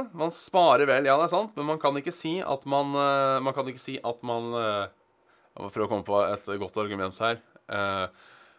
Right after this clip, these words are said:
man kan ikke si at man, ja, man tjener på det, hvis tjene og spare er det samme.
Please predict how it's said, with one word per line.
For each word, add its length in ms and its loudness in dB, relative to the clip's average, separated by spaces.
man 100 -6
kan 140 0
ikke 160 -8
si 260 -8
at 240 -10
man, 320 -6
ja, 80 -2
man 140 2
tjener 260 0
på 140 2
det, 100 -4
hvis 160 -12
tjene 160 -2
og 80 -12
spare 180 0
er 60 0
det 60 -2
samme. 240 -2